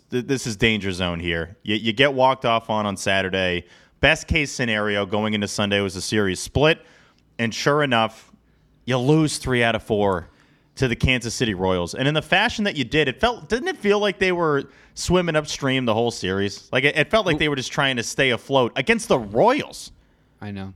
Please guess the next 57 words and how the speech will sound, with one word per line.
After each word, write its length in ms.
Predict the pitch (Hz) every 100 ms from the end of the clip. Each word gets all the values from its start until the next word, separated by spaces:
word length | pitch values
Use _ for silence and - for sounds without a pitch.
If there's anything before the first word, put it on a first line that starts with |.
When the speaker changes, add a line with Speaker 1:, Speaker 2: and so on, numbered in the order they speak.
| -
Speaker 1:
That 180 | 170 180
just 180 | 190 202
Speaker 2:
It's 120 | 214
Speaker 1:
can't 160 | 220
Speaker 2:
like 80 | 175
Speaker 1:
happen. 280 | 214 330 233
Speaker 2:
that, 140 | 196 - - _ _ _
it's 140 | 180 233
like 140 | 214
that 160 | 208 -
Houston 320 | 196 - 160
series 340 | 165 151 123
just 160 | 123 -
didn't 180 | 127 107
happen. 380 | 113 113 90 - - -
Dude, 120 | 147
I'll 140 | 143
take 160 | 175 254
it 60 | 262
a 40 |
step 200 | - 175
Speaker 1:
I 40 |
Speaker 2:
further 180 | 170 165
Speaker 1:
know. 60 | 156
Speaker 2:
from 160 | 156
what 140 | 131 123
you 80 | 156
said. 220 | 139 123
I 60 |
mean, 120 | 147 131
Saturday 640 | - 247 190 123 104 - _ _ _ -
sucked 600 | - - 127 151 - - _ _ _ _ _
'cause, 180 | 147 123
like, 140 | 110
you 120 | 117
realize, 320 | 117 117 113 107
like, 140 | 104
the 80 | 95
best 200 | 104 -
case 140 | 110
scenario, 220 | 107 104 104
you 80 |
get 140 | 98 98
a 60 |
split. 400 | - - 107 113 110
And 100 | 104
my 220 | 104 101
God, 260 | 98 104
would 120 | 101 98
I 60 |
kill 220 | 98 101 92
for 120 | 104
a 60 |
split 260 | 107 - 110
right 160 | 110 113
now. 220 | 117 117 - - - -
But 180 | 120 120